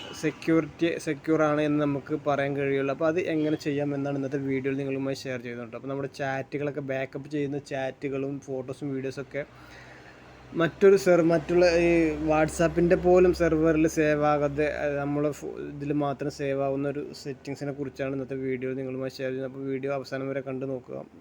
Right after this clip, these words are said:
ഇഷ്ടപ്പെട്ട ലൈവ് ചെ-, ഏഹ്, ലൈക്ക് ചെയ്യുക. ഇനിയിപ്പോൾ എത്രയൊക്കെ നമ്മൾ സെക്യൂർ ആണ് എന്ന് പറഞ്ഞാലും അതിനൊക്കെ ഒരു പഴുതുകളുണ്ടാവും. അപ്പോൾ നമ്മളതൊക്കെ പരമാവധി, ഏഹ്, ഈ ഓൺലൈൻ കാലത്ത് നമ്മൾ സുരക്ഷിതമായിട്ട് യൂസ് ചെയ്യാൻ വേണ്ടി ശ്രമിക്കുക കേട്ടോ. അപ്പോൾ അതിന് വേണ്ടിയിട്ട് ഞാൻ എൻ്റെ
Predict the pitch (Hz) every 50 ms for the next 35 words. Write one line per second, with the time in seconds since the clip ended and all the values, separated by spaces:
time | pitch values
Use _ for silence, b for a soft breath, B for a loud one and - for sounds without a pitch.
0 | - - - - - - 143 127 139 135 131 139 139 135 131 131 131 127 127 -
1 | 139 143 139 135 131 131 131 131 131 131 131 - 135 139 135 135 135 143 151 -
2 | B B B B B B B B B B 139 147 143 - 139 127 - - 139 139
3 | - - - - 180 170 165 160 156 156 156 156 - 156 139 - - 156 156 151
4 | 151 151 147 151 156 147 147 151 147 151 147 135 139 143 143 143 143 151 151 147
5 | 139 135 143 143 143 135 - - - 156 147 143 147 139 - 147 143 139 139 135
6 | 131 143 143 151 151 147 139 131 131 135 139 139 131 - 135 135 135 135 135 135
7 | 127 135 131 - 143 143 147 139 139 143 143 143 143 143 143 160 156 - - -
8 | 156 151 151 151 151 156 151 139 131 - - 160 165 151 151 151 151 151 156 160
9 | 156 143 - 151 147 147 139 139 160 147 147 151 160 - 156 156 - - - -
10 | - - - - 156 147 147 139 - 160 151 156 151 151 151 147 143 160 160 156
11 | 156 151 143 - 151 151 156 151 147 147 147 143 147 - 151 139 135 131 117 131
12 | 131 120 127 120 - - B B B B B B B B B B B - - -
13 | 175 190 190 202 202 202 190 185 180 175 180 180 175 175 175 170 160